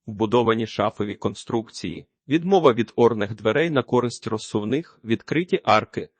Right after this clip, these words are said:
звернення уваги на антресолі здатні збільшити корисну площу квартири,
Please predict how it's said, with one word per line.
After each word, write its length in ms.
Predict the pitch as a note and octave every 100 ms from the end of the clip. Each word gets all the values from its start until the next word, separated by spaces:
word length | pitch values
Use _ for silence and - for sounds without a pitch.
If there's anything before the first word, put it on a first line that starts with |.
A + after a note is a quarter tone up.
| _
звернення 640 | - A2 A2 F#2+ G#2 G#2+ G2+
уваги 480 | A#2 A2+ F3+ F3+
на 140 | D#3+ C#3
антресолі 580 | B2 - A2+ - G2+ G#2
здатні 500 | - A2+ A2+ A2+ G2+
збільшити 580 | A2 C3 D3+ D#3+ -
корисну 500 | C3 C3+ C#3+ C3 -
площу 400 | - D#3 F3+ -
квартири, 640 | E3+ C#3 G#2+ - G#2+ G2+